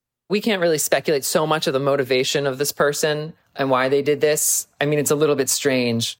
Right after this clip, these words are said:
but they did have the gall to then go on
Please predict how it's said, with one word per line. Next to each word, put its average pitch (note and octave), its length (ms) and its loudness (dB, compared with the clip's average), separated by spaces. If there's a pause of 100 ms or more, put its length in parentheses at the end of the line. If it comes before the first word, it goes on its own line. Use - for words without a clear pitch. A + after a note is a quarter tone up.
(360)
but D3+ 280 2 (420)
they F3 200 2
did G3 220 2
have D3+ 680 0
the C#3 720 0 (240)
gall C#3+ 580 2
to - 220 -2
then C#3+ 440 0 (120)
go E3 220 4
on D#3 580 0